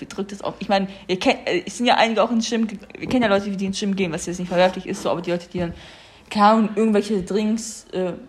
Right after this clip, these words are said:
trinken, um Muskelzuwachs, keine Ahnung, Protein, ich weiß nicht, was man da nehmen soll,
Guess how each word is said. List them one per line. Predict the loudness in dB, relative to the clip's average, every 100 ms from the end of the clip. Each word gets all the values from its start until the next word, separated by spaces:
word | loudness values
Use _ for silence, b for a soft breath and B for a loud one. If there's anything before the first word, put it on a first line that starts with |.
| -8
trinken, | -2 -2 -2 -4 -4 -6
um | -6 -6 -8 -12 -16 _ _
Muskelzuwachs, | -8 -6 -2 -2 -2 -4 -4 -4 -4
keine | -6 -6
Ahnung, | -6
Protein, | -12 -6 -4
ich | -4 -8
weiß | -10 -10
nicht, | -12
was | -12
man | -10
da | -8
nehmen | -6 -8 -4
soll, | -2